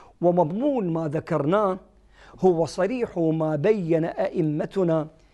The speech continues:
في طي احتجاجاتهم مع الزنادقة وغيرهم، منها ما ذكره الصدوق رحمه الله في علل الشرائع بإسناده إلى هشام بن الحكم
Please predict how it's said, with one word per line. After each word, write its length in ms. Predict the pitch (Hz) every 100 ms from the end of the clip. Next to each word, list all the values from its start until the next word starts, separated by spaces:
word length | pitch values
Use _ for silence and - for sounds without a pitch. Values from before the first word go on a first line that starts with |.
| _
في 180 | - 165
طي 320 | 247 247 196
احتجاجاتهم 1160 | - - 170 160 151 139 202 202 208 170 175 160
مع 180 | 156
الزنادقة 840 | 147 123 160 160 151 196 - 196 175
وغيرهم، 580 | 147 139 233 160 87 - _ _ _ _ _ - -
منها 520 | 202 240 165 156 170 - _ _ -
ما 240 | 170 151
ذكره 400 | 165 170 185 131
الصدوق 800 | 139 - - 147 220 202 - 151 139
رحمه 420 | - 156 143 135
الله 440 | 135 151 202 - - _ _ - - -
في 280 | 156 160
علل 280 | - 226 180
الشرائع 840 | 151 - 151 185 208 240 165 170
بإسناده 680 | 160 - 190 - 175 202 185
إلى 400 | 170 185 - 165
هشام 480 | 151 147 151 202 175
بن 180 | 139 151
الحكم 580 | 135 - - 202 165